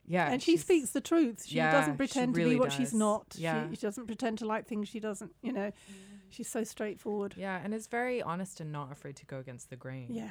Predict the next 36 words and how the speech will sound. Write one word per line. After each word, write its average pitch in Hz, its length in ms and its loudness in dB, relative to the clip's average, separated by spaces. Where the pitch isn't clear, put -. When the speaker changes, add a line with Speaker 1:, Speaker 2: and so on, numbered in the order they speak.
Speaker 1:
um, 135 100 -6
especially 160 400 -8
about 127 220 -10
issues 127 300 -12
of 123 140 -18
contemporary 123 420 -16
feminism, 143 760 -6
things 135 220 -12
like 117 140 -12
that. 120 300 -14
So, 220 160 -10
Speaker 2:
Mm. 196 280 -4
Speaker 1:
yeah, 120 200 -10
I, 127 160 -12
I 131 220 -10
endorse 131 580 -10
your 127 220 -10
endorsement. - 580 -12
Um, 139 440 -8
and 180 360 -2
then 214 280 -6
my 214 260 0
recommendation 214 920 -6
is 165 500 -6
on 170 160 -4
theme 160 220 -6
today. 139 320 -12
So 131 280 -10
the 135 180 -12
larger 139 360 -10
theme 127 240 -12
of 123 100 -14
the 127 60 -16
show 127 220 -14
is 127 240 -16
memoirs. 143 840 -8